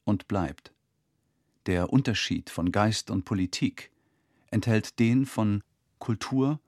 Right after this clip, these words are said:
und Zivilisation, von Seele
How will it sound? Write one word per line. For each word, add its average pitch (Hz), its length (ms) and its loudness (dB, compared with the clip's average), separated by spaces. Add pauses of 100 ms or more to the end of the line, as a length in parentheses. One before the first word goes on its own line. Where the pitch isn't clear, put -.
(260)
und - 360 2
Zivilisation, 107 1080 -4 (440)
von 101 220 -2
Seele 95 560 2